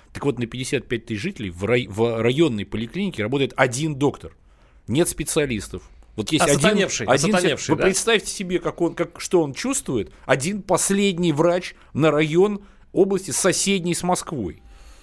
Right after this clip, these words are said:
Speaker 2: Да. Восемь восемьсот двести ровно девяносто семь ноль два. Андрей из Белгорода. Белгоро-, э, Андрей, слушаю вас.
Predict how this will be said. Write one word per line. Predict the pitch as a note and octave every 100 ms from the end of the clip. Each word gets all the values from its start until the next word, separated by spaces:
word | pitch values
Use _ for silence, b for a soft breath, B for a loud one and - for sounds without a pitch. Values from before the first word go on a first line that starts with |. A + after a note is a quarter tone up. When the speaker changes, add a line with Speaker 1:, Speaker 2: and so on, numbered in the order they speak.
| b b
Speaker 2:
Да. | A#2+ A#2 G#2 - B B -
Восемь | G#3 G#3+
восемьсот | G3+ G#3 G#3+ F3
двести | F#3+ F3 G3
ровно | F#3 F3
девяносто | F3 E3+
семь | F3+ E3
ноль | D#3+ D#3
два. | D#3 G3 D3 D3
Андрей | D3 F3
из | C#3
Белгорода. | E3 D#3+ B2 A#2
Белгоро-, | B2+ D#3 D#3
э, | D3+ C#3 C3 B2
Андрей, | C3+ E3
слушаю | F#3 G3 D3 A2
вас. | -